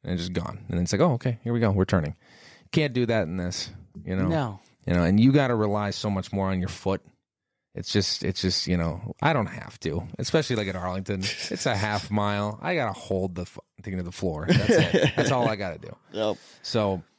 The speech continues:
Speaker 1: yeah, I mean, I, I, I, I'll tell you, I appreciate the opportunity 'cause it was a really, really cool opportunity just to feel something different from what I had been doing all day,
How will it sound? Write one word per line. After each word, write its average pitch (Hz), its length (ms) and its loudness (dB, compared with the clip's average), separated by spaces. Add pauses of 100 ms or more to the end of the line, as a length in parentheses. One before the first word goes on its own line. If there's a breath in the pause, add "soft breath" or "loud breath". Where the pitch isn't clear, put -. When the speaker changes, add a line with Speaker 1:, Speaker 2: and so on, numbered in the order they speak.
(120)
Speaker 1:
yeah, 123 220 2
I 123 60 2
mean, 127 160 -2
I, 127 120 -8
I, 120 320 -2
I, 101 140 -4
I'll 104 160 -4
tell 113 180 -2
you, 107 60 0
I 101 40 0
appreciate 104 520 0
the 98 120 4
opportunity 92 520 4
'cause 92 140 2
it 87 40 4
was 90 120 2
a 90 40 4
really, 90 400 0
really 87 300 -4
cool 76 300 -6
opportunity 65 600 -6
just 95 200 -2
to 120 60 2
feel 110 160 4
something 90 380 0
different 82 440 -2
from 92 160 0
what 90 120 2
I 87 80 0
had 95 200 2
been 98 100 2
doing 92 120 2
all 90 120 2
day, 90 180 2